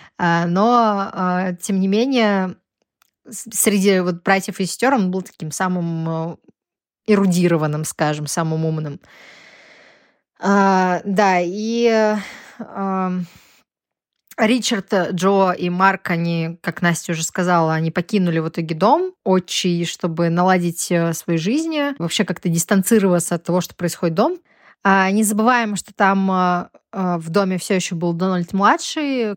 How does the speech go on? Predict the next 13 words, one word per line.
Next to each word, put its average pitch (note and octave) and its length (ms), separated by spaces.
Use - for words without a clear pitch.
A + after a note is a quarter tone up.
очень G#3+ 280
тяжело G#3 400
болел. G3+ 520
Э, F#3+ 400
ну, F#3+ 140
то G3+ 60
есть - 240
из F#3 200
всех, - 400
наверное, F3+ 380
Гелвинов G3+ 600
он F3 200
такой, F3 460